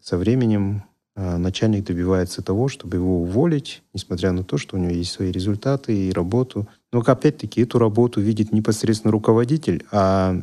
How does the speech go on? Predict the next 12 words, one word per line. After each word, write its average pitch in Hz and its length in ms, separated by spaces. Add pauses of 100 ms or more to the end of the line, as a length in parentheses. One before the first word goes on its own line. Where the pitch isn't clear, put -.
(100)
первый 123 240
руководитель 98 800 (880)
доверяет 104 600
непосредственно 92 1300
своему 92 520
подчинённому, 123 680
то 98 120
есть - 180
вот 95 160
этому 90 280
руководителю, 107 680
да, 120 200